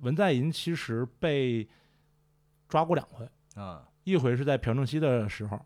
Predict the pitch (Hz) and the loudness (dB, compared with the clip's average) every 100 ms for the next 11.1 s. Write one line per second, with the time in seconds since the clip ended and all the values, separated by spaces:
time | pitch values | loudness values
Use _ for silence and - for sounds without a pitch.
0 | - 90 87 104 123 113 98 - 90 82 | -14 -8 -2 2 2 2 -2 -6 -14 -6
1 | 117 143 - 135 160 127 131 113 123 117 | -2 0 2 4 4 2 -2 -2 -2 -2
2 | 123 113 110 107 107 117 - 113 98 127 | -2 -2 -2 -4 -6 -8 -4 -2 -2 -2
3 | 104 - - - 101 90 76 - 135 139 | -4 -8 -18 -14 -14 -12 -16 -12 -2 2
4 | 147 143 127 113 _ _ _ _ - 107 | 4 4 4 2 _ _ _ _ -8 -6
5 | - 147 - 104 92 73 _ _ _ _ | -2 -2 -2 -16 -16 -20 _ _ _ _
6 | _ - - 135 135 208 139 139 - 165 | _ -16 -4 -2 2 2 4 2 0 -4
7 | - - 208 214 139 107 123 131 120 180 | -4 0 2 4 0 0 -2 0 0 0
8 | 123 110 110 127 113 104 - - - _ | 0 0 -2 -2 -2 -2 -10 -20 -20 _
9 | 120 135 98 139 - - 98 - 82 - | -2 0 0 -4 -6 -12 -12 -10 -12 -12
10 | - 120 110 92 - - 165 143 - 143 | -4 0 0 -2 -16 -8 -6 -4 -4 -2